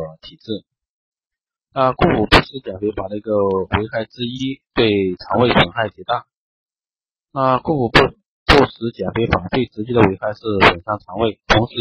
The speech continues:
也是最大的危害。那想想看，从午饭开始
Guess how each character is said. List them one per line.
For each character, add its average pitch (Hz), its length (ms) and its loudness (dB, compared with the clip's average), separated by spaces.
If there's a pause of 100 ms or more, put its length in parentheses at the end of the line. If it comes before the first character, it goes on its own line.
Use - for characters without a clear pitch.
也 95 120 0
是 101 420 -2
最 127 120 -2
大 123 160 -4
的 98 100 -8
危 87 240 -8
害。 - 160 -10 (800)
那 123 160 2
想 120 180 2
想 110 140 0
看， 107 260 -2
从 120 220 6
午 101 80 0
饭 117 340 2
开 127 100 -8
始 - 140 -16